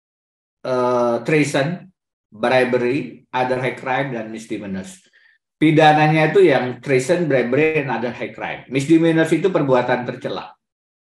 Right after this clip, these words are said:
Perbuatan tercela ini yang masuk ke etika. Di Indonesia, empat-empat ini diadopsi. Treason itu adalah pengkhianatan terhadap negara.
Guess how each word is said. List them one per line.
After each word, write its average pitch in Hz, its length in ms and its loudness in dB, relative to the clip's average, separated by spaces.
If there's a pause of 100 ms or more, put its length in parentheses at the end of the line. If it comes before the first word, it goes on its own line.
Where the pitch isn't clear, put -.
(960)
Perbuatan 135 640 2
tercela 143 400 0
ini 170 300 2
yang 135 100 0
masuk 131 320 -4
ke 107 60 -4 (120)
etika. - 300 -14
Di 143 160 2
Indonesia, 160 800 -2 (300)
empat-empat 170 840 0
ini 208 240 -2
diadopsi. 151 880 -4 (380)
Treason 151 360 -6
itu 160 160 -6
adalah 160 400 -2
pengkhianatan 151 640 -6
terhadap 139 320 -6
negara. 113 560 -10